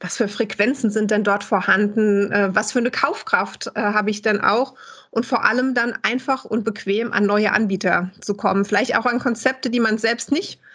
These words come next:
auf dem Schirm hat, dass man auch, äh, qualifizierte Zwischenmiete,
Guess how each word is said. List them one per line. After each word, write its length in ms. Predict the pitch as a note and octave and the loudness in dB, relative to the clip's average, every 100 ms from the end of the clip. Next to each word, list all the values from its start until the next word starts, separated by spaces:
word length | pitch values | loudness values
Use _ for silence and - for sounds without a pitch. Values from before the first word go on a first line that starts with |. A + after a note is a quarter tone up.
| - - | -16 -2
auf 200 | G#3 G#3+ | 0 2
dem 120 | G#3 | 0
Schirm 360 | - G#3+ G3+ | 0 0 2
hat, 280 | G3+ F#3+ - | 0 -2 -2
dass 140 | G#3+ A#3 | -2 0
man 180 | A3 - | 0 2
auch, 340 | G#3+ A3+ - | 2 2 -2
äh, 200 | - G#3+ | -4 -2
qualifizierte 1000 | A3 A3 A#3+ A3+ G#3 B3 A#3+ A#3+ A3 G#3 | 0 -2 0 -2 -2 -2 0 0 -2 -4
Zwischenmiete, 920 | - F4 - C4 G#3 G3 G3 F#3 | -4 -2 0 2 2 2 0 0